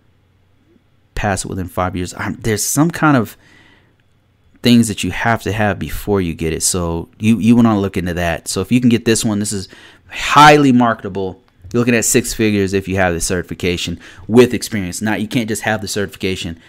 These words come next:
and then have n-, zero experience and w-, expect to walk in and make six figures. It, it's, you walk in with three, four years of experience,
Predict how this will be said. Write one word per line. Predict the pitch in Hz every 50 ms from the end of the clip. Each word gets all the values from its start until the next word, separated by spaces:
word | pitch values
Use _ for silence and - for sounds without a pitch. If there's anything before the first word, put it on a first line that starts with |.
| - -
and | 92 101 101
then | 95 92
have | 98 98 90 90
n-, | 95 95 73
zero | 92 95 101 104 101 95 92 90 87
experience | 82 - - - 95 90 87 85 80 76 -
and | - 90 87 87 87 90
w-, | - - - -
expect | 78 - - - 90 82 -
to | 87
walk | 85 90 85 80 - -
in | 78
and | 76 73
make | 76 71 -
six | - - - - -
figures. | - 73 69 60 - - - - - - - - -
It, | - 110 113 -
it's, | 117 117 - - - - - - _ _ _ _ _ _ _ -
you | - 117 120 127 123
walk | 123 131 139 139 131 135 -
in | 139 131 123 120 117 117 -
with | - 113 113 113 110 104 - - - _ _ _ -
three, | 135 139 135 123
four | 123 - 135 131 123
years | 117 113 113 110 101
of | 104
experience, | 101 98 - - - 107 104 101 98 98 95 - - -